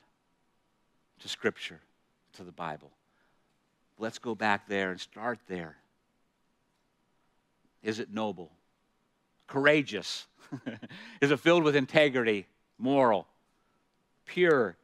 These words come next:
Is it whole? Is it not contaminated? Lovely and admirable? Is it deserving of respect and reverence? Is it inspiring? And then I love this, excellent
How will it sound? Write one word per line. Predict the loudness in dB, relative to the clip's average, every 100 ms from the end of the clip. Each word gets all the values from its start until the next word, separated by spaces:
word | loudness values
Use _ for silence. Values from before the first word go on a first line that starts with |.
| _
Is | -6 -6
it |
whole? | -4 4 6 6
Is | 4
it | 2
not | 4 4 2
contaminated? | -6 2 4 4 2 2 2 -2 _ _ _ _ _ _ _ _ _ 0
Lovely | 2 2 4 4 2 -4 _ _ _ _ _
and | -4 0
admirable? | 4 4 2 -4 -2 -4 -6 _ _ _ _ -8
Is | -4
it | -4
deserving | -6 -2 2 2 0 -2
of | -2 -2
respect | -4 -6 -6 -4 -4 -6 _ _ _ _
and | -10 -4
reverence? | 2 2 0 -6
Is | -6
it | -6
inspiring? | -4 -4 -4 -6 -4 -2 0 -2 -4 -10 _ _ _ _ _ _ _ _ _ _ _ _
And | -8
then | -2
I | 0
love | 2 2 0
this, | -2 -6 -4
excellent | -4 -4 -6 -8 -8